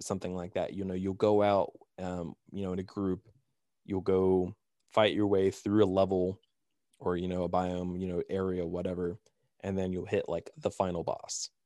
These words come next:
And then, like, that's it. And then you come back to camp, and then you recycle through it. But you come across, like, enough different stuff along the way. And so I think I'm definitely more in that camp of pref-, of preference, whereas Monster Hunter, you basically, you come back to camp,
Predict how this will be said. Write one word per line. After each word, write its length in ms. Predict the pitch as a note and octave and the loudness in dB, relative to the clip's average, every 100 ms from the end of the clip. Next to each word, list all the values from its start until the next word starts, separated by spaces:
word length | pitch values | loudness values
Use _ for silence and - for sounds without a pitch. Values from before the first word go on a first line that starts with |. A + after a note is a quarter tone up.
| _ _ _ | _ _ _
And 80 | - F#2+ | -10 -6
then, 80 | F2 | -4
like, 180 | E2+ - | -6 -6
that's 240 | - E2+ - | -4 -2 0
it. 180 | A2 - | -2 -2
And 100 | F2+ | -6
then 120 | F2 | -6
you 80 | F2 | -6
come 160 | - F#2 | -6 -4
back 220 | F#2 - | -4 -6
to 80 | - | -4
camp, 380 | G2+ G2 F2 - | -2 0 -2 -10
and 80 | - | -10
then 120 | F2 | -8
you 120 | F2+ F2 | -6 -6
recycle 460 | F2 F2 F2 - | -4 -4 -2 -4
through 200 | - E2+ | 0 0
it. 140 | D2 - _ _ _ _ _ - | 0 -6 _ _ _ _ _ -2
But 120 | D#2+ | 0
you 100 | A#2+ | 0
come 180 | D3+ C#3 | 0 -2
across, 380 | - G#2+ A2 | 2 4 4
like, 120 | - G#2 | 0 -2
enough 360 | F2+ F#2 - | 0 -2 -2
different 320 | G2 - F#2+ | -2 -2 -4
stuff 240 | - F#2+ F#2 | -2 -2 0
along 340 | F#2+ F#2 F2+ | 0 0 -2
the 80 | F2 | -6
way. 340 | F2 F2+ F#2 F#2 _ _ _ _ | -4 -2 -4 -6 _ _ _ _
And 120 | - | -4
so 80 | - | 0
I 80 | F#2 | 2
think 180 | A#2+ A2+ | 0 0
I'm 120 | F#2+ | -2
definitely 380 | F#2+ G2+ - G#2 | 2 2 2 0
more 320 | F#2+ F#2+ F#2+ | 2 2 2
in 100 | F2+ | 0
that 240 | F#2 E2+ - | -2 -6 -4
camp 340 | G#2+ G#2+ G#2+ - | 0 0 0 -6
of 120 | F2+ | -4
pref-, 240 | - G#2 - | 0 0 0
of 180 | - F2+ | -4 2
preference, 480 | G#2 G#2 A2 G#2 A2 | 2 2 -2 -4 0
whereas 220 | G#2 G2+ | 2 2
Monster 460 | G#2+ A#2 B2 - | 2 0 0 -4
Hunter, 360 | F#2+ F#2+ F2+ F2+ - _ _ _ _ _ _ _ | -4 -4 -4 -6 -12 _ _ _ _ _ _ _
you 80 | G#2 | 2
basically, 480 | G2 G2 - - F#2 | 4 4 4 0 0
you 140 | F2+ | 0
come 140 | - G#2 | -2 2
back 160 | G#2 | 2
to 80 | - | 0
camp, 440 | - G2 F#2+ F2+ | -2 0 0 0